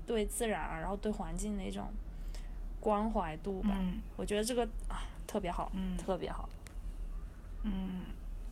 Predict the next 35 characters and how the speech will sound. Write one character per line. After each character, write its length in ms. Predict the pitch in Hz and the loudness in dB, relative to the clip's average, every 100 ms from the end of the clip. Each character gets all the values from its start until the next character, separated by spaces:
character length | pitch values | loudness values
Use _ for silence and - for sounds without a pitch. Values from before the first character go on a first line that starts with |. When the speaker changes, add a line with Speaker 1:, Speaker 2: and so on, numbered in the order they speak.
| - | -2
Speaker 2:
就 160 | - 262 | 2 4
是 220 | 262 226 - - - - | 6 4 2 -2 -4 0
你， 180 | 196 - | 0 2
你 160 | 202 190 | 2 4
经 240 | 262 262 | 6 10
历 80 | 277 | 12
了 100 | 226 | 10
这 160 | 214 262 | 8 6
次 200 | 254 262 | 6 4
疫 160 | 269 240 | 6 6
情 320 | - 175 185 | 6 4 6
之 140 | 202 | 6
后， 280 | 214 - 226 | 6 8 6
你 100 | 190 | 6
会 180 | - 220 | 6 6
发 220 | 208 202 | 6 4
现， 320 | 202 214 180 - - - - - - | 6 8 8 4 2 2 0 -2 4
嗯， 400 | 190 185 185 175 175 175 - - - - - - | 8 10 10 8 4 2 0 -2 -2 0 2 2
活 260 | - - 202 | 4 10 10
着 120 | 214 | 12
真 220 | 190 196 | 8 6
好。 260 | 196 - - - - - | 4 2 0 -4 -8 -2
Speaker 1:
嗯。 340 | 220 202 196 185 | 4 4 4 6
Speaker 2:
然 100 | 202 | 8
后 580 | 214 202 190 185 190 196 - - - - - - | 10 10 10 6 4 2 -2 -4 -4 -4 -4 -2
环 440 | - - 190 185 214 | 6 12 12 12 8
境 260 | 262 214 | 8 8
真 160 | 185 202 | 10 8
的 100 | 202 | 6
很 160 | - 175 | 4 2
重 240 | - 190 | 4 6
要。 240 | 180 175 - - | 6 4 2 4
Speaker 1:
对。 380 | 220 202 170 - - - - - | 6 8 6 0 -4 -4 -4 2
Speaker 2:
然 140 | 196 | 4
后 760 | 190 - 208 196 190 185 185 | 6 8 8 10 8 6 6